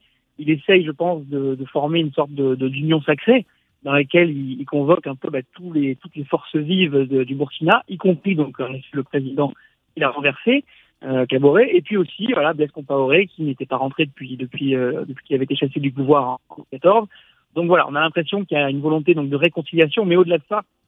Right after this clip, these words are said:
d'essayer de, de, de faire appel à tous ceux qui peuvent aider pour que le Burkina sorte de ce, de ce, de ce désastre, puisqu'il faut souligner que depuis, euh, depuis plusieurs années, et en particulier depuis un an,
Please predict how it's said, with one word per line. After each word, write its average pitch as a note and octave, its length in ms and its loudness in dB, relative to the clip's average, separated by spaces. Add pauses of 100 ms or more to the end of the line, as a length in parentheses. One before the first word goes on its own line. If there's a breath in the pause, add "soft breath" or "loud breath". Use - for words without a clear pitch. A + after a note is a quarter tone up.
(440)
d'essayer E3+ 420 2
de, D3+ 240 4 (320 loud breath)
de, C#3+ 240 -2
de C#3 120 -4
faire D3+ 200 0
appel F3 260 2
à D3 60 2 (200)
tous A3+ 140 -8 (120)
ceux A3+ 100 4
qui F3 180 -8
peuvent F#3 360 -2
aider F3+ 420 -2 (400)
pour F#3 200 -2
que - 80 0
le D3 100 2
Burkina D#3 540 0 (100)
sorte E3+ 280 4
de C#3+ 140 -8
ce, C3 400 0
de C3 160 -6
ce, - 200 -8
de - 280 -4 (140)
ce D#3 40 -14
désastre, E3 460 2
puisqu'il B2 580 -4
faut B2 640 0
souligner C#3+ 420 2
que C#3+ 140 -4
depuis, C3 540 0
euh, A#2 240 -2
depuis B2 320 -8
plusieurs C3+ 280 0
années, C3+ 500 0
et C#3+ 80 0
en B2+ 60 -2
particulier C#3 600 2
depuis B2+ 240 -6
un C3 140 0
an, G3 120 2